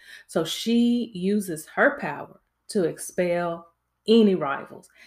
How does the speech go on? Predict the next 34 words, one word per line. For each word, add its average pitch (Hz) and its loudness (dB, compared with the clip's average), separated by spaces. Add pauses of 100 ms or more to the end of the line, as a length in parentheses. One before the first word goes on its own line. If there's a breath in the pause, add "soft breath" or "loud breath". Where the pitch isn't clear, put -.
(180 soft breath)
and 151 -10
that 175 2
was 151 -6
Hagar. - -6 (600 loud breath)
And 190 2
what 185 0
Sarah 254 2
should 208 0
have 156 -6
done 190 -2 (400 soft breath)
was 240 0
simply 370 2
to 185 -4
use 226 -2
her 202 0
power 175 0
to - -8 (140)
aid 180 4
Hagar, 143 -8 (580 loud breath)
who 254 2
is 190 0
a - -10
fellow 220 2
woman 190 -2
from 156 -14
an 156 -20 (120)
underprivileged 196 0
social 160 -4
class. 151 -6 (420 soft breath)
But 143 -2
what 196 4
did 254 -4
she 262 -8
do? 277 -2